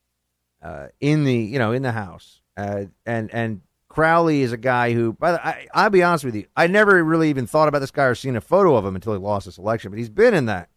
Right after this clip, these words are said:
Congress forever. That's one funny thing about D C too. You meet people, and this happened last night. I was actually out, which I rarely am here.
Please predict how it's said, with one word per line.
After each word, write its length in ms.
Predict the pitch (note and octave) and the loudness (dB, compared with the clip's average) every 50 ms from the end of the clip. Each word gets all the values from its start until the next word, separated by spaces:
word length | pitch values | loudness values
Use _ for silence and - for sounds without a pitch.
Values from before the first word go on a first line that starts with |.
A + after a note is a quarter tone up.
| _ - - | _ -6 -4
Congress 320 | C3+ B2+ A#2 G2 F2+ - | -2 -2 -2 -6 -8 -14
forever. 500 | - - E2+ F#2 F#2 F#2 D#2 B1+ G1+ - _ _ _ _ _ _ _ _ _ _ _ _ _ _ | -16 -18 -18 -16 -16 -16 -18 -20 -20 -20 _ _ _ _ _ _ _ _ _ _ _ _ _ _
That's 160 | - - D#3+ E3+ | -6 -6 -4 0
one 160 | F#3 F#3+ D#3+ | 2 2 2
funny 240 | - - D#3 D3+ C#3+ | 2 0 0 0 2
thing 100 | C#3 C3+ | 0 2
about 140 | B2+ A#2+ G#2+ | 0 0 -2
D 140 | G#2 B2+ B2 | -2 -4 -6
C 140 | G#2 - - | -4 -6 -10
too. 140 | G#2 - B2+ | -8 -6 -6
You 140 | A#2+ G#2+ G2+ | -4 -4 -4
meet 240 | G#2 A2+ A#2+ - - | -4 -4 -6 -6 -6
people, 280 | C#3+ C#3 - C#3 C#3 | -6 -6 -6 -6 -8
and 100 | C3+ A#2 | -8 -8
this 80 | A2 G#2+ | -8 -8
happened 300 | A2+ A2+ G#2+ G#2 G2+ G2+ | -6 -6 -6 -6 -8 -10
last 280 | G2+ G2 F#2+ F#2+ - | -10 -10 -10 -10 -12
night. 220 | G2 G2+ F#2+ G2 F#2+ | -12 -10 -8 -8 -6
I 80 | F#2 | -6
was 100 | F#2+ G2 | -6 -4
actually 320 | A#2+ B2 A#2 - G2+ - - | -4 -4 -4 -6 -10 -10 -6
out, 320 | G2 G#2+ G#2 F#2+ F2 D2+ | -2 -2 -2 -2 -4 -8
which 140 | D2+ - - | -14 -18 -18
I 40 | F2+ | -16
rarely 440 | F2 F#2+ G#2 G#2+ G2+ F#2+ F#2+ F#2+ F#2+ | -6 -4 -2 -2 -2 -4 -6 -8 -8
am 120 | F#2+ G2 | -10 -10
here. 280 | F#2 F2+ F2 F2 F2 | -10 -10 -12 -14 -18